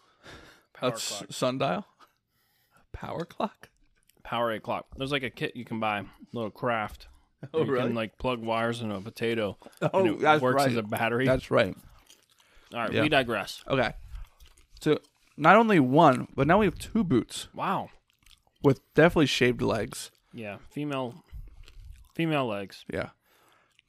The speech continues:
Speaker 1: And who is it? None other than
Speaker 2: Suki.
Speaker 1: Suki.
Speaker 2: I don't remember her last name. I was gonna say her last name, but I don't remember.
Speaker 1: Does she have a last name?
Speaker 2: I feel like she probably does.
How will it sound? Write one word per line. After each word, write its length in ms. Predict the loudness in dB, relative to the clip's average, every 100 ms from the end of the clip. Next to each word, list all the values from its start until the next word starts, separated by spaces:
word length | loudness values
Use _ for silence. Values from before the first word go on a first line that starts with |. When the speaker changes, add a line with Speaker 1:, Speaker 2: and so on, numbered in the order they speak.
| _
Speaker 1:
And 320 | -10 -8 -8 -12 -20 -20 -14 -2
who 160 | 2
is 120 | 2 2
it? 200 | -2 -2
None 200 | 0 2
other 200 | 0 0
than 340 | -2 -4 -6 -12 _ _ -20 _
Speaker 2:
Suki. 600 | -10 2 2 2 -2 0
Speaker 1:
Suki. 500 | 0 -4 -4 -14 -16 _ _ _ _ -20 _ _ -20 _ _ _ _ _ _ _ _ _ _ _ _ -16
Speaker 2:
I 60 | -10
don't 100 | -8
remember 200 | -8 -4
her 80 | -4
last 240 | -6 -10
name. 80 | -14
I 40 | -12
was 80 |
gonna 100 | -12
say 120 | -4 -2
her 60 |
last 240 | 0 -2 -6
name, 100 | -8
but 160 | -6 -6
I 40 |
don't 100 | -6 -6
remember. 340 | -8 -10 -12
Speaker 1:
Does 120 | -14 -10
she 100 | -6
have 120 | -2
a 40 |
last 260 | -2 -4 -4
name? 220 | -4 -4 -10 -20 _ _ _ -20 -20 -20 -20 -12
Speaker 2:
I 40 |
feel 200 | -4 -2
like 80 | -2
she 120 | -2
probably 420 | -6 0 2 2 -2
does. 360 | -4 -4 -10